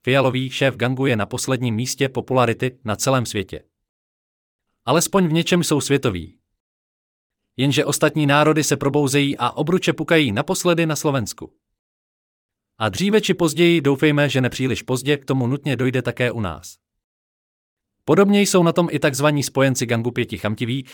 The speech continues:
cyničtí a světovládnými ambicemi posedlí protektoři fialové zkázy z Washingtonu, Bruselu a Kyjeva. Jejich jedinou vírou jsou války v domnění, že stále mají technologickou zbrojní převahu nad zbytkem světa.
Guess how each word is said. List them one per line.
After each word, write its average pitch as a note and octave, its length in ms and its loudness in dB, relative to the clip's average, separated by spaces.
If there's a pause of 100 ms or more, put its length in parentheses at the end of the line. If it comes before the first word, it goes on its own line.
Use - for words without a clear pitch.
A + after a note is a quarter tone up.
cyničtí F3 520 -4
a C3 80 -4
světovládnými D#3 800 0
ambicemi D#3 500 0
posedlí A#2 400 -4
protektoři B2 520 -4
fialové A#2+ 420 0
zkázy A2+ 380 -2
z F#2 80 -8
Washingtonu, B2+ 720 -4
Bruselu C3 500 -2
a A#2 80 -6
Kyjeva. G2 400 -4 (1300)
Jejich B2+ 280 0
jedinou D#3 340 2
vírou D#3 280 4
jsou C#3 180 0
války C#3 340 2
v F#2+ 60 -4
domnění, B2+ 440 0
že A2 100 -4
stále B2+ 320 0
mají B2 220 0
technologickou D#3+ 640 -4
zbrojní C3+ 360 -2
převahu D3+ 380 0
nad B2+ 180 -2
zbytkem C#3 380 -4
světa. A2+ 380 -6